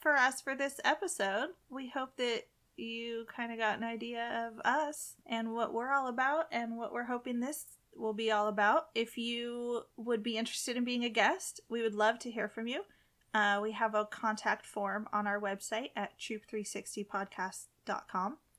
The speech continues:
Love to have you contact us and tell us a little bit about yourself. If you have an Instagram to share or a link to a blog post on your website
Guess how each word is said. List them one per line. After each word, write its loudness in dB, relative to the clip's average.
Love 0
to -8
have 0
you -8
contact -2
us 0
and -4
tell -2
us -6
a -4
little -2
bit -4
about 4
yourself. 4
If -2
you 0
have 6
an -2
Instagram 2
to -4
share 4
or 2
a 2
link 0
to 2
a 2
blog 4
post 2
on 0
your -2
website 0